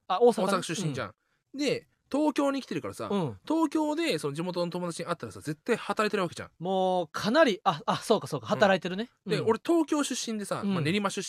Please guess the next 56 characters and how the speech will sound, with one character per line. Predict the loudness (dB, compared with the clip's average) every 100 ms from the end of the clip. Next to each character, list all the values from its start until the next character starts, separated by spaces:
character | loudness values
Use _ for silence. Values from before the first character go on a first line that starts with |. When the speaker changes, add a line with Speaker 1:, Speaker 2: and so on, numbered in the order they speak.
| -4
Speaker 2:
身 |
な | -4
ん |
だ | -6
け | -10
ど |
さ、 | 0
Speaker 1:
う | 4 4 4 -4 _ _ -14
ん。 | -2 2
Speaker 2:
め | 2
っ |
た | 2
に | 0
会 | 0
わ |
な | -4
い |
の | -8
よ。 | -14 _ _ _ _
Speaker 1:
ほ | -2 -2 -2
う。 |
Speaker 2:
こ | -6
れ | -4
お | -2
そ | 2
ら | 2
く | 0
だ | -8
け | -8
ど | -6
も、 | -6 -4
Speaker 1:
う |
ん。 | -6 -8
Speaker 2:
み | -4 -2
ん |
な | 0
地 | 0 -2
元 | -2 -2
に |
残 | -4 -4
っ |
て | -10 -14
ん |
だ |
よ | -16
ね。 | -18 -20 _ _ _ _ _ 0
Speaker 1:
ま | 2
あ、 |
練 | 6
馬 | 8
っ | 8 8
て | 4
言 | 0
っ |
て | -2
も、 | -4